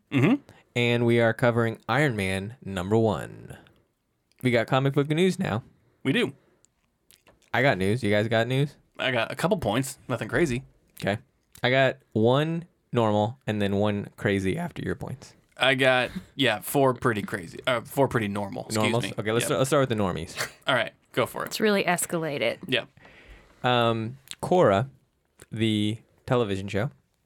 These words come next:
Speaker 1: Yes,
Speaker 2: And
Speaker 1: the spinoff from Avatar the Airbender, correct?
Speaker 2: Yes. Had a free comic book day comic, and are, they're gonna release a comic book called Turf Wars.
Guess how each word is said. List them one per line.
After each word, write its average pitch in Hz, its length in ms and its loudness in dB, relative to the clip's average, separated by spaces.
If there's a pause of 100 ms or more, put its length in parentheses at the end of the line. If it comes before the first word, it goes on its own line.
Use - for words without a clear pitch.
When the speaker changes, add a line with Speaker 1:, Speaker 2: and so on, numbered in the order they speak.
(420)
Speaker 1:
Yes, 131 260 0
Speaker 2:
And 101 200 -2
Speaker 1:
the 120 80 0
spinoff 120 420 0
from 113 480 -2 (520)
Avatar 123 420 2
the 113 120 0
Airbender, 113 380 -2
correct? 113 400 -4
Speaker 2:
Yes. - 420 -2 (720)
Had 131 160 2
a 117 220 4
free 156 240 -2
comic 135 300 0
book - 160 -4
day 113 280 2
comic, 107 640 -2
and 95 500 -4 (120)
are, 92 420 0
they're 101 80 -2
gonna 101 140 0
release 98 300 0
a 92 240 0 (280)
comic 98 300 -2
book - 120 -4
called - 280 -2
Turf 131 240 -2
Wars. 175 360 -2